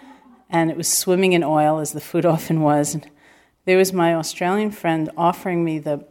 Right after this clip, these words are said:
bowl to see if I wanted seconds. And I thought, "What happened to that restaurant?" <laughs> You know, that lovely restaurant with the sweeping views of the city and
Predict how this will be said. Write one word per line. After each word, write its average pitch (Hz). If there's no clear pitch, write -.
bowl 160
to 156
see -
if 160
I 156
wanted 147
seconds. 151
And 151
I 180
thought, -
"What 240
happened -
to -
that 254
restaurant?" 226
<laughs> 175
You 202
know, 180
that 175
lovely 233
restaurant 208
with 160
the 165
sweeping 214
views 190
of 185
the 185
city 180
and 147